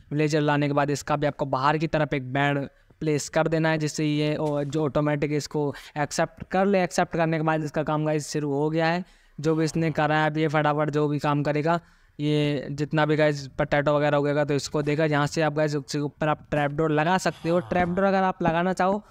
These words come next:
तो लगा सकते हो, ठीक है। वैसे कोई ज़रूरी नहीं है, मत लगाना, मैं लगा रहा हूँ, ठीक है, मत लगाना आप।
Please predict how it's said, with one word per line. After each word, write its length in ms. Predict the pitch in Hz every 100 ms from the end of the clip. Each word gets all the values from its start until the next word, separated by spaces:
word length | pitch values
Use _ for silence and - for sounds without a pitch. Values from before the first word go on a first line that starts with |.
| - -
तो 80 | 180
लगा 260 | 165 170
सकते 300 | 170 151 -
हो, 60 | 147
ठीक 120 | 170
है। 140 | 175 127 110 110 - - _ -
वैसे 200 | 165 170
कोई 100 | 180
ज़रूरी 280 | 165 165 175
नहीं 180 | 170
है, 80 | 180
मत 220 | 196 180 -
लगाना, 360 | 160 156 160 202 196
मैं 460 | 151 151 156 156 151
लगा 300 | 151 147 139
रहा 120 | 131
हूँ, 80 | 135
ठीक 120 | 156
है, 100 | 151
मत 240 | 123 147 151
लगाना 300 | 139 135 143
आप। 180 | 160